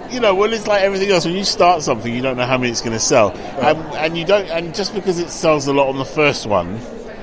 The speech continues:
Speaker 1: right? Because everyone likes to buy a first copy
Speaker 2: Mm.
Speaker 1: of something in case it becomes valuable.
Speaker 2: Uh.
Speaker 1: <laughs> Uh, so lots of people bought it. I think lots of people may, may have bought it just for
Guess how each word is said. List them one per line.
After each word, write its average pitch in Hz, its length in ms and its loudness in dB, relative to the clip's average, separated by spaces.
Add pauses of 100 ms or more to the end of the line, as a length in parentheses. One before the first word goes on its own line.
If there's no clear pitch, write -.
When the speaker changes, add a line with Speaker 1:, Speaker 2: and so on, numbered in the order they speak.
(140)
Speaker 1:
right? 123 200 -2
Because 143 240 -4
everyone 151 320 0
likes 127 200 2
to 131 80 -4
buy 120 220 4
a 117 60 2
first 120 420 0
copy 107 320 -2
Speaker 2:
Mm. 95 600 -10
Speaker 1:
of 101 60 -4
something 113 440 -4
in 123 100 -8
case 139 200 -2
it 131 80 -8
becomes 127 280 -2
valuable. 117 500 0 (360)
Speaker 2:
Uh. 117 240 -4 (540)
Speaker 1:
<laughs> - 20 -6
Uh, - 640 -4
so 147 460 0 (1080)
lots 202 260 2
of 180 80 -6
people 160 240 0
bought 139 240 -4
it. 151 60 -4
I 160 60 -2
think 196 140 0
lots 143 160 -2
of 139 60 -8
people 143 160 -2
may, 139 220 0
may 127 320 -2
have 120 160 -2
bought 127 240 -6
it 127 80 -10
just - 280 -8
for 113 360 2